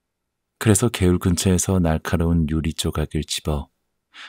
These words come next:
오렌지 나무 위로 올라가 힘껏 빨랫줄을 끊었다.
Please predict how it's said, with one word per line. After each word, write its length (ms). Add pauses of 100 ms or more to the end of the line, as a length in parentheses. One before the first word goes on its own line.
(120)
오렌지 420
나무 360
위로 220
올라가 600 (320)
힘껏 400 (280)
빨랫줄을 600
끊었다. 580